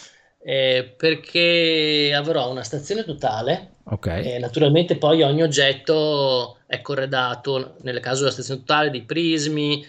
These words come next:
Speaker 1: di asta, di treppiede, no?
Speaker 2: Ok.
Speaker 1: Ecco, che già, che fa, fa volume e peso. Comunque una stazione totale, poi un drone Phantom quattro Pro,
Speaker 2: Ok.
Speaker 1: un Phantom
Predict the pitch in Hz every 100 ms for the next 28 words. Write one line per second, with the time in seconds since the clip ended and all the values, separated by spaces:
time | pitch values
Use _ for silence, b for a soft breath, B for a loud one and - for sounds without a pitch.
0 | B 131 147 151 143 - 151 143 131 131
1 | 123 156 156 156 151 143 127 147 135 107
2 | 120 104 127 160 - 127 160 - 156 160
3 | 156 170 143 139 127 117 135 196 127 143
4 | 160 - 143 165 151 185 190 190 185 196
5 | 233 240 B B B B B B B -
6 | 190 175 170 156 151 151 151 151 151 147
7 | 170 185 185 170 160 147 156 143 156 143
8 | 139 - 196 254 254 147 196 254 _ _
9 | 104 - 110 160 - _ _ 165 160 185
10 | 180 175 - 185